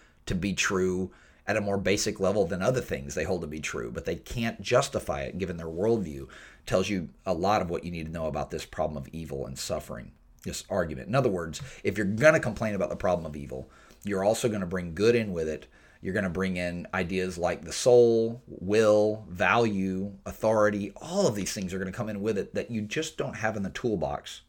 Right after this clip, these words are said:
of atheism and naturalism. So, things to share with somebody. What about the emotional problem of evil? Remember, the emotional problem of evil is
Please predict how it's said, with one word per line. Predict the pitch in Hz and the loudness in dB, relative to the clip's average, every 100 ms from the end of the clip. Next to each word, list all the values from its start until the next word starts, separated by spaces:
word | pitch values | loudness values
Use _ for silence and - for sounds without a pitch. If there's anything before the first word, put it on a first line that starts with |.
| _ | _
of | 90 78 | -6 -2
atheism | 98 - 82 78 73 | -2 -2 -6 -6 -8
and | 78 | -8
naturalism. | 78 - 64 64 - - - - - - - - | -8 -6 -6 -6 -10 -14 -18 -20 -20 -20 -20 -14
So, | - 147 107 | 6 8 8
things | - 170 202 | 2 0 0
to | 175 | 0
share | - 131 131 | 2 4 4
with | 117 | 2
somebody. | - 120 117 | 0 2 2
What | 117 180 | 2 4
about | 139 | 2
the | 143 | 2
emotional | 107 101 117 98 85 | 0 0 -2 -4 0
problem | 92 82 82 | 2 2 0
of | |
evil? | 80 80 57 - - - - - | -4 -4 -8 -12 -20 -20 -20 0
Remember, | 127 151 214 | 2 6 6
the | 151 | 4
emotional | 123 190 - 220 | 2 0 0 0
problem | 139 117 107 | 4 4 4
of | 92 | -4
evil | 95 98 101 107 | -4 -2 -2 -4
is | 101 | -6